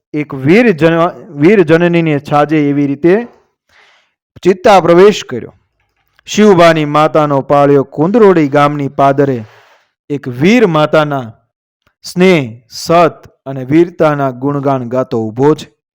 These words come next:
અને શિવબાનો પાળ્યો કુંદરોળીથી એ ચારેક ગાઉ ઉપર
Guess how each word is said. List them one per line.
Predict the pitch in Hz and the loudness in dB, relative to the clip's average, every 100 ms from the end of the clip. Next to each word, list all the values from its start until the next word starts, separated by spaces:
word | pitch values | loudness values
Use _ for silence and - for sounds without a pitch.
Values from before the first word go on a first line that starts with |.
| _ _ _ _ _ - | _ _ _ _ _ -16
અને | 120 117 | -12 -12
શિવબાનો | 107 160 170 147 147 139 127 | -6 0 2 4 2 -2 -4
પાળ્યો | 131 139 156 190 226 - _ _ _ _ - | 0 2 4 2 0 -8 _ _ _ _ -4
કુંદરોળીથી | 190 233 247 240 214 214 139 110 _ _ _ _ | 0 4 6 6 4 0 -6 -8 _ _ _ _
એ | 143 | -8
ચારેક | 131 180 208 247 214 | 0 4 6 6 4
ગાઉ | 185 165 175 156 127 - - | 2 2 4 2 -2 -12 -12
ઉપર | 156 - 170 131 113 | -8 -2 -2 -2 -6